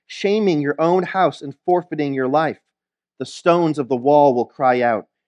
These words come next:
and the beams of the woodwork will echo it. Woe to him who builds the city with bloodshed and establishes a town by injustice.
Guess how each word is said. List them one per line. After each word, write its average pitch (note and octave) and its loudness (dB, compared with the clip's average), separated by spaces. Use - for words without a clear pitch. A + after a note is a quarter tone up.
and C#3 -6
the C#3 -4
beams D3+ -2
of A#2+ -8
the B2+ -4
woodwork A#2+ -2
will G#2 -12
echo G#2+ -6
it. - -18
Woe F#3+ 6
to F3+ 0
him E3 -2
who D#3+ 2
builds D#3+ 2
the D#3 -4
city F3 0
with D3+ 0
bloodshed D3 0
and D#3 -2
establishes F3 -2
a D3 -2
town E3+ -6
by C#3 0
injustice. B2+ -8